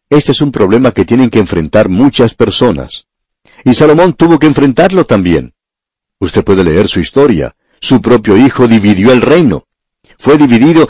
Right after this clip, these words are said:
y él fue responsable por eso. ¿Y cuán trágico es todo eso? Notemos ahora lo que él dice en el versículo diecinueve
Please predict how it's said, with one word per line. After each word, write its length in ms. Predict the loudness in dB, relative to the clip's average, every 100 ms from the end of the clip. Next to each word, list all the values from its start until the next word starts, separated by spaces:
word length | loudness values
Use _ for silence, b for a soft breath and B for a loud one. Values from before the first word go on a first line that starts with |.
| B
y 100 | 0
él 80 | 0
fue 160 | 2
responsable 640 | 2 0 0 -2 2 2 2
por 200 | 2 2
eso. 320 | 2 0 -10 _ -4
¿Y 140 | -2
cuán 260 | 0 0 0
trágico 580 | 0 0 0 -4 -2 -2
es 140 | 0
todo 260 | 0 2 0
eso? 300 | -2 -8 -14 _ _ _ _ _ _ _ _ b
Notemos 400 | b 0 0 0
ahora 220 | 0 2 2
lo 120 | 0
que 120 | 0
él 100 | 0
dice 240 | 0 0
en 80 | 0
el 100 | 0
versículo 500 | 0 -2 -2 -4 -4
diecinueve 760 | -2 -2 -4 -2 0 2 0